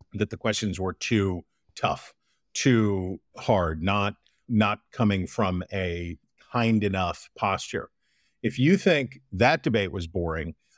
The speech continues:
imagine what it would be like if it was all a bunch, if all the questions were, "Hey, aren't the Democrats really bad? What would you do that was different from the Democrats?" And you'd hear the same thing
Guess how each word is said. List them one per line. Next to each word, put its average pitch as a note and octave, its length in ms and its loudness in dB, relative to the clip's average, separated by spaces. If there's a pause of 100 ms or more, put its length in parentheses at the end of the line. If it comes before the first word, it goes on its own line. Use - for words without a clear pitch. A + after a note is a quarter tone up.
imagine C#3 500 4
what B2 140 4
it A2+ 80 0
would G#2 200 -4
be G#2 140 0
like E2+ 460 0
if G#2 180 -4
it G#2 180 2
was F#2+ 360 -2
all G#2 540 4 (120)
a G#2 80 0
bunch, F#2+ 400 0 (320)
if B2 160 0
all B2+ 180 6
the A#2 100 0 (100)
questions G2 480 -2
were, G2 240 0 (680)
"Hey, A#2+ 540 2 (260)
aren't D#3 180 4
the D#3+ 80 2
Democrats A2+ 580 0
really A2+ 200 2
bad? F#2+ 300 0
What A2 180 2
would G#2+ 200 2
you G#2+ 160 4
do G2 200 0
that F#2 140 -4
was F2+ 140 -10
different - 360 -10
from G2+ 120 -10
the F2 60 -12
Democrats?" G2 500 -6
And F#2+ 120 -6
you'd F#2 120 -10
hear G#2+ 180 -6
the F#2 100 -12
same F#2+ 240 -6
thing F#2 200 -8